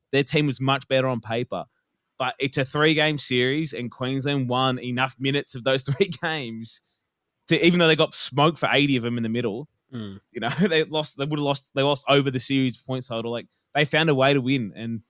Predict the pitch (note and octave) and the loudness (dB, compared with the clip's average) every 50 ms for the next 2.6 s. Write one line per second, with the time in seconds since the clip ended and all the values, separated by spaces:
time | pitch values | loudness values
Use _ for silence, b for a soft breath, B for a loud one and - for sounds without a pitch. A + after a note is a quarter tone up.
0 | _ _ _ _ _ - D#3 E3 - - D#3+ E3 D#3+ D#3+ D3 C#3 - _ C3 C3+ | _ _ _ _ _ -2 0 0 0 0 0 2 2 2 2 0 -2 _ -4 -2
1 | C#3+ D3 D3+ C#3+ B2 C#3 C3+ B2+ A#2+ A2+ - _ _ _ - C3 C#3 C3 D3 C#3 | 0 0 0 0 -2 -2 -2 -2 -4 -8 -10 _ _ _ -6 -4 0 2 2 4
2 | C#3+ C#3 B2+ G#2+ C3+ C3 C3 C3 B2+ B2+ A#2 | 4 2 2 2 2 2 4 2 2 0 -4